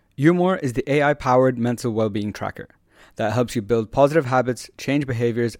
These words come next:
and share your progress with friends, family, and physicians. Umore's vision is to make mental health as seamless and as accessible as possible. Its purpose is to act as a support and prevention tool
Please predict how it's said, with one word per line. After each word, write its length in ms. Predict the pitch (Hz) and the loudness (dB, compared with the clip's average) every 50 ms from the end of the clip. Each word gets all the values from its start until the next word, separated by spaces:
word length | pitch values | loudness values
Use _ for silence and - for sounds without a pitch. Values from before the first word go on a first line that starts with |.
| _ | _
and 140 | - 110 104 | -8 -8 -8
share 180 | - - - 131 | -6 -2 0 0
your 140 | 143 143 127 | 2 0 0
progress 420 | - - 123 117 110 120 110 - | 0 -2 -2 0 0 0 -2 -2
with 140 | - 101 - | -6 -10 -10
friends, 420 | - - - 131 139 143 139 - - _ | -8 -4 -2 0 0 0 -4 -6 -10 _
family, 540 | _ - - 110 113 113 110 110 113 110 _ _ - | _ -4 -2 -2 0 0 -2 -2 -4 -8 _ _ -10
and 140 | 98 95 | -10 -10
physicians. 500 | - 95 92 92 90 - - - - - _ _ _ _ _ _ _ _ _ _ | -8 -10 -10 -10 -10 -12 -16 -18 -18 -20 _ _ _ _ _ _ _ _ _ _
Umore's 440 | 117 123 143 156 170 175 185 170 127 | 0 0 2 2 2 2 0 0 2
vision 360 | 135 143 139 170 185 190 - _ _ - | 2 2 2 2 -4 -4 -8 _ _ -6
is 100 | 123 110 | -6 -6
to 140 | - - 117 | -4 -4 0
make 240 | 117 131 135 - | 0 0 0 0
mental 260 | - 123 127 123 - 120 | 0 -2 -2 -2 -4 -4
health 300 | 95 110 120 117 110 - _ | -2 0 0 -2 -2 -4 _
as 100 | 117 104 | -8 -8
seamless 460 | - - - 147 147 151 156 147 - - | -6 -4 -2 0 0 2 0 0 -2 -4
and 140 | - 123 113 | -6 -4 -2
as 160 | 110 104 98 | -2 -4 -6
accessible 500 | 110 - - 131 123 - 131 113 120 117 110 | -10 -6 -4 -6 -4 -4 -2 -2 -2 -2 -2
as 100 | - - | -6 -4
possible. 420 | - 117 110 - 123 123 185 180 _ _ _ _ _ _ _ _ _ - _ - _ | -4 -4 -4 -4 -10 -12 -12 -12 _ _ _ _ _ _ _ _ _ -20 _ -16 _
Its 140 | - 123 - | -12 -10 -4
purpose 380 | - 143 139 - - 151 - | -2 -2 0 2 0 -2 0
is 160 | - 143 - | -2 -6 -4
to 160 | - - - - | -4 -6 -2 0
act 240 | 127 123 _ _ - | -2 -2 _ _ -10
as 120 | - 117 113 | -8 -6 -6
a 60 | 110 | -6
support 440 | - - 110 - - 156 160 170 - | -8 -10 -14 -2 2 2 2 2 2
and 120 | 135 123 | -6 -8
prevention 420 | 104 110 101 127 131 135 135 135 127 | -8 -4 -4 -2 -2 -2 -2 -4 -6
tool 400 | - - 131 131 127 127 - | -2 -2 -2 -2 -2 -4 -6